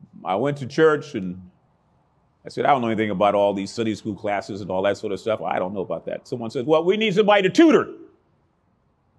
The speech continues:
"Tutor in what?" "Math." "Oh, I can tutor in math. I've, I've done a lot of math. I can tutor in math." So I start tutoring in math.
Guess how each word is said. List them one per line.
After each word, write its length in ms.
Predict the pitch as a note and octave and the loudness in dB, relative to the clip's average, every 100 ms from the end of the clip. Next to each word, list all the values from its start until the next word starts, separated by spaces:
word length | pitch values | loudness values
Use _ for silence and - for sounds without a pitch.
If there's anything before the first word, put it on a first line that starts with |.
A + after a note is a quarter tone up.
| _ _ - | _ _ 2
"Tutor 180 | F#3 | 4
in 100 | F3 | 6
what?" 220 | E3+ B2+ D3+ | 6 4 4
"Math." 400 | G#3+ D3 - - | 4 2 -2 2
"Oh, 160 | - | 2
I 120 | - E4+ | 4 0
can 120 | C#4 | -2
tutor 220 | B2 G2+ | 0 -2
in 80 | F2+ | -2
math. 260 | - E3+ - _ _ _ _ _ _ - | -6 -10 -16 _ _ _ _ _ _ -10
I've, 220 | D#4+ - | -6 -4
I've 140 | G3+ | -2
done 100 | G3 | 0
a 60 | C#3 | 0
lot 180 | - G#2+ | 0 0
of 60 | |
math. 240 | - - - | -2 -6 -6
I 40 | |
can 80 | C#3+ | -8
tutor 180 | A#2+ G2 | -6 -6
in 60 | |
math." 280 | - - _ _ _ _ _ _ _ _ _ _ _ _ _ _ _ _ _ _ _ | -8 -14 _ _ _ _ _ _ _ _ _ _ _ _ _ _ _ _ _ _ _
So 60 | B2+ | -4
I 80 | B2+ | -2
start 320 | - A#2+ - | 0 0 2
tutoring 320 | D#3 C#3 C#3 | 0 0 -2
in 120 | A#2 | -6
math. 380 | F2 C2+ - | -8 -14 -20